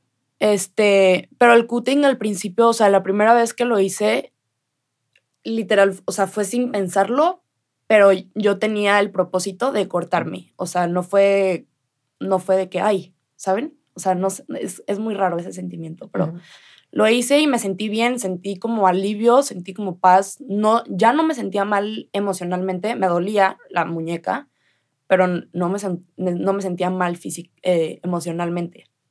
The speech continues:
Speaker 1: Entonces dije, "Pues bueno, esta va a ser mi, mi red de apoyo". Y ya entonces seguían los comentarios, seguían mis papás, me enteraba de cosas de mis papás que yo sin buscar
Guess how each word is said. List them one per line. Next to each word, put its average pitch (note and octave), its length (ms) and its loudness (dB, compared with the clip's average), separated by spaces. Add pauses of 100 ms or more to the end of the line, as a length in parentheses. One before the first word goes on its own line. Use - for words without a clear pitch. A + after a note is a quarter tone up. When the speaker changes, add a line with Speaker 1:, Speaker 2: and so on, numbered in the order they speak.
(640)
Speaker 1:
Entonces F#3+ 460 0
dije, G3 280 -2
"Pues E3 300 -18
bueno, F3 280 -2
esta E3 220 -6
va F#3 100 0
a F3+ 40 -6
ser F#3+ 160 -10
mi, F#3+ 260 -8 (1160)
mi G3 160 0
red F#3 240 2
de G3 80 2
apoyo". F#3+ 440 0 (840)
Y A3+ 140 -4
ya A#3+ 200 6
entonces G#3+ 680 -2 (120)
seguían G3+ 420 2
los G3+ 120 -2
comentarios, A#3+ 920 4
seguían F#3 300 -4
mis F#3 140 -6
papás, F3+ 680 2
me G#3 120 -4
enteraba G3 360 4
de F#3+ 80 4
cosas F#3 260 -6
de F#3 80 0
mis F3+ 180 -2
papás G3 400 0
que - 360 -4
yo G3 200 0
sin G#3 220 -6
buscar F#3 460 0